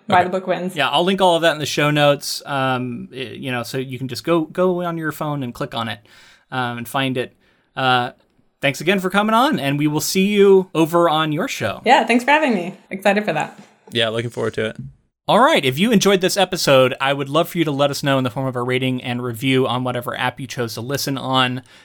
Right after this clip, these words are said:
Speaker 3: Uh, it's a good way to get the word out. Also tell a friend. Um, if you know anybody who's, like, read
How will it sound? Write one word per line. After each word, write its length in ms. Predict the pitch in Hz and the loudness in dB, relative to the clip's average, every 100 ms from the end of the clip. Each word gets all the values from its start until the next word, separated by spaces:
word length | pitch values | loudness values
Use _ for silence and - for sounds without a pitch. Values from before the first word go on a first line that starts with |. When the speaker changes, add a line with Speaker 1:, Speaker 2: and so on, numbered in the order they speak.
| - | -6
Speaker 3:
Uh, 200 | 127 117 | 0 0
it's 100 | 117 | -2
a 40 | 139 | -2
good 100 | 139 | 2
way 100 | 135 | 2
to 80 | |
get 140 | 131 123 | 2 -4
the 40 | |
word 240 | 127 127 123 | 0 2 4
out. 320 | 120 120 - | 4 2 -2
Also 220 | - 120 117 | -6 -6 -4
tell 240 | 135 117 | -4 -4
a 20 | |
friend. 500 | - 123 120 120 117 - _ _ | -2 -2 0 0 -4 -8 _ _
Um, 160 | 113 113 | -6 -6
if 100 | 110 | -4
you 60 | 135 | 0
know 100 | 220 | 2
anybody 300 | 277 226 233 | 2 2 2
who's, 200 | 151 135 | 0 2
like, 160 | 127 - - | 0 0 -4
read 400 | 135 123 131 131 | 0 2 2 -2